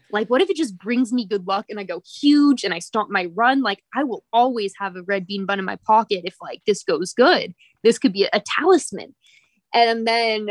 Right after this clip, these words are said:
um, the whole run was sketchy. I, like, I had, like, three different moments where I was hanging on for dear life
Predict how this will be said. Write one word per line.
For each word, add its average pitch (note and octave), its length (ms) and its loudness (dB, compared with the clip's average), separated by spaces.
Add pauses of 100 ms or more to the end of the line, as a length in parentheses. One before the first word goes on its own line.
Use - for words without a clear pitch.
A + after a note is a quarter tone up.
(140)
um, G3+ 420 -6
the G#3+ 180 2
whole G#3 260 0
run G3 220 0
was F#3+ 140 -8
sketchy. G3 380 -2
I, F#3+ 100 0
like, F#3+ 180 -2 (240)
I G3+ 40 0
had, G#3 120 0
like, G3+ 200 -2
three G#3+ 220 -6
different F#3 300 -2
moments F3+ 380 -8
where F#3 120 4
I F3+ 120 4
was F3 260 -4
hanging F#3+ 340 -2
on F3+ 220 -4
for F3+ 100 -6
dear F3 220 -4
life F3 340 -2